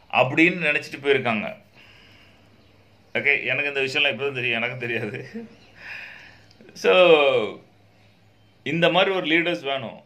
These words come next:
இந்த மாதிரி நமக்கு ஒரு group வேணும். Network மார்க்கெட்டிங்ல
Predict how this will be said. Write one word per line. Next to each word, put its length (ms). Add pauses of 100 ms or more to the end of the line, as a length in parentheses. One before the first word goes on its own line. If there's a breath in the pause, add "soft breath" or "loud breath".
(140)
இந்த 220
மாதிரி 180
நமக்கு 260
ஒரு 100
group 240
வேணும். 340
Network 400
மார்க்கெட்டிங்ல 540